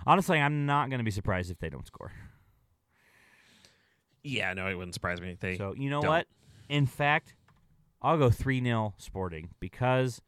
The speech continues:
Speaker 1: I feel like we should have a different score prediction just 'cause why not? So,
Speaker 2: <laughs> Okay, sure.
Speaker 1: um, I will go three nil Sporting. Also, that would fit in with my,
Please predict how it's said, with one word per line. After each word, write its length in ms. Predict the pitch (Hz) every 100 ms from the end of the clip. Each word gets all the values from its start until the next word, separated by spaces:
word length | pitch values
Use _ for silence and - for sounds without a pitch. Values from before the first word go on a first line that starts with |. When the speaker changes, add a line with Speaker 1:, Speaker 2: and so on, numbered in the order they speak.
| _ _ _ _ _ -
Speaker 1:
I 40 |
feel 140 | - 110
like 120 | -
we 60 | 98
should 180 | 101
have 120 | 90 82
a 40 |
different 320 | 80 80 78
score 300 | - - 67 - -
prediction 420 | - - - -
just 180 | - -
'cause 140 | - -
why 140 | 64
not? 220 | 67 65 -
So, 280 | - 57 - _ -
Speaker 2:
<laughs> 300 | - _ -
Okay, 340 | 143 - - 147 - -
sure. 280 | - 95 -
Speaker 1:
um, 320 | 101 60 101 - _ _ _
I 200 | - 147
will 140 | 156 143
go 180 | 135
three 260 | 117 - 120
nil 160 | 113 104
Sporting. 460 | - 107 101 95 -
Also, 300 | 110 104 101
that 160 | 90
would 100 | 73 -
fit 220 | 98 87
in 160 | 85
with 180 | 82 -
my, 180 | 82 76